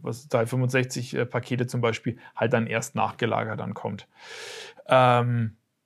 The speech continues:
ja, aber wie gesagt, ich denke, das ist jetzt alles nicht so, nicht so tragisch. Und auch da hat natürlich auch der jeweilige Reseller so ein bisschen seine Hand drauf und kann das beeinflussen.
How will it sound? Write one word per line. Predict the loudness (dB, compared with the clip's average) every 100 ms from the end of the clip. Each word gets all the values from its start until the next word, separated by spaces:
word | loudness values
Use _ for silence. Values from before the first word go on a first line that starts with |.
| _ 2
ja, | 6 6
aber | 6 2 2
wie |
gesagt, | 2 2 0
ich | 0
denke, | -2 -2
das | -2
ist | -4
jetzt | -4 -4
alles | -4 -4
nicht | -6 -6
so, | -4 -4 -4
nicht | -6
so | -4
tragisch. | 0 4 6 4 2
Und |
auch | 2 4
da | 6 6 8
hat | 4
natürlich | 2 -2 -2 0
auch | -2
der | 0 -2
jeweilige | 0 0 0 0 -2
Reseller | 0 2 4 2
so | 0
ein |
bisschen | -4 -4 -2
seine | 0 0
Hand | -2 0
drauf | 2 2
und | 0
kann | -4 -4
das | -2
beeinflussen. | -2 -4 -6 -8 -8 -10